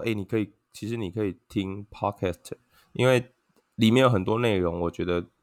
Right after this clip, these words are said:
都蛮有趣的。”他也是最近都，就从，我从去年开始跟他讲，他都不听，他就想说：“这就是广播啊，这倒没什么。”结果呢，他昨天他就私讯我，他就说：“诶，干，podcast 真的，里面真的超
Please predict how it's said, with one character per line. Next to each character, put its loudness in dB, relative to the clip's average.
都 2
蛮 4
有 0
趣 -6
的。” -4
他 2
也 4
是 0
最 -2
近 -2
都， 0
就 2
从， 4
我 6
从 4
去 4
年 2
开 2
始 2
跟 2
他 4
讲， -6
他 -2
都 2
不 -6
听， 2
他 4
就 2
想 0
说 0
：“这 -4
就 0
是 -4
广 -2
播 2
啊， 4
这 0
倒 0
没 -6
什 -12
么。” -18
结 2
果 6
呢， 6
他 2
昨 4
天 2
他 0
就 0
私 -6
讯 -6
我， -6
他 -6
就 -4
说 -4
：“诶， -10
干， -4
podcast -2
真 -2
的， 4
里 2
面 2
真 0
的 2
超 0